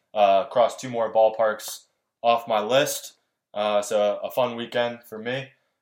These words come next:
Um, and today on the show we have Harry Holtzclaw,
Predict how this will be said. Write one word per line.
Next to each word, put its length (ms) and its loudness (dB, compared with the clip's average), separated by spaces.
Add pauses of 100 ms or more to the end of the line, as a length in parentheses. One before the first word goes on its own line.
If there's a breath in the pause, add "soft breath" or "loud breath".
(140)
Um, 480 0
and 240 -10
today 280 2
on 160 0
the 80 -12
show 220 -2
we 100 -6
have 320 0 (340)
Harry 220 -2
Holtzclaw, 640 0